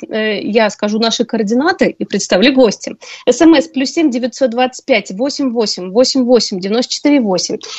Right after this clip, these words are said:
Позвонить можно по телефону плюс семь четыре девять пять семь три семь три девяносто четыре и восемь.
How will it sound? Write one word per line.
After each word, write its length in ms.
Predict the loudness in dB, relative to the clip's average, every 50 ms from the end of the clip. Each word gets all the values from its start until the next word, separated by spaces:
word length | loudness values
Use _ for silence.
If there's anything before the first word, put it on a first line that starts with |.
| -16 -6 0
Позвонить 380 | 2 4 6 6 6 4 4 4
можно 280 | 4 4 4 2 2
по 100 | 0 0
телефону 420 | 0 0 0 2 2 2 2 2 2
плюс 260 | 0 0 0 0 2
семь 200 | 2 2 2 2
четыре 300 | 0 -2 2 4 4 4
девять 260 | 6 6 4 4 4
пять 180 | 2 -2 -2 -2
семь 180 | -2 -4 -2 -2
три 160 | -2 -2 -2
семь 200 | 0 0 -2 0
три 180 | 2 0 0
девяносто 500 | 0 0 2 2 2 2 2 -2 -6 -8
четыре 460 | -6 -6 0 2 2 2 2 0 -4 -6 _ 2
и 100 | 2 2
восемь. 540 | 4 2 0 0 0 2 2 2 0 0